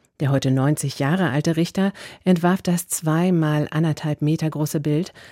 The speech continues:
auf der Basis industrieller Farbkartenmuster. Dabei war er inspiriert von der amerikanischen Pop-Art.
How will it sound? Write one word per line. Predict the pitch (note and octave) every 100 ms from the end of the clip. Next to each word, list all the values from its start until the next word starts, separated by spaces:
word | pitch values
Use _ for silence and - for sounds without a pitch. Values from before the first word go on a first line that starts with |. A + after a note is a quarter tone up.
| -
auf | - -
der | G#3
Basis | D#3+ C#3+ D3 E3+ -
industrieller | E3+ E3 - - E3 D3 C#3+ D3+
Farbkartenmuster. | - D#3+ D#3 - E3 D3 D#3 C#3+ C3 - G#2 D#2+ _ - - -
Dabei | - C3+ C3+
war | C#3 C#3
er | C3
inspiriert | C#3+ - D3+ C#3+ E3+ G#3
von | - - G3 F#3
der | F3
amerikanischen | D#3 D#3 D#3+ D3+ C#3 D3 D#3
Pop-Art. | F3 - C#3+ A2 -